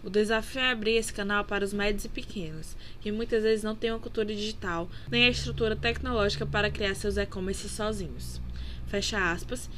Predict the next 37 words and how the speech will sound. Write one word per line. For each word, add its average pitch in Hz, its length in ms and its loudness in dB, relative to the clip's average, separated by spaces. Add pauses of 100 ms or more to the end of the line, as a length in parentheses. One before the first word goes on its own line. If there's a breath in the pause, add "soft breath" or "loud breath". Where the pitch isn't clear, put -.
(220 loud breath)
explica - 440 -2
o 226 40 -2
presidente 214 460 0
da 214 140 6
abad. 160 460 -2 (440 loud breath)
Pesquisa 277 420 2
realizada 285 520 0
em 185 40 -6
dois 196 200 -4
mil 233 160 -2
e 269 40 -6
vinte 202 260 -8
pelo 190 200 -4
Comitê 196 500 -2
Marketplace 214 800 -4
da 180 140 -2
abad 180 520 0 (340 loud breath)
mostrou 240 360 -2
que 202 140 -6
trinta 269 300 -6
e 262 120 -2
um 226 80 -4
vírgula 190 380 -2
noventa 202 320 -4
e 269 40 -6
sete 208 280 -6
por - 140 -8
cento 175 320 -6
dos 247 240 -2
empresários 185 640 0 (360 loud breath)
já 220 260 8
utilizam 214 540 0
o 214 80 2
e-commerce 196 540 -4
em 202 80 -6
seus 196 240 -6
negócios 202 680 -6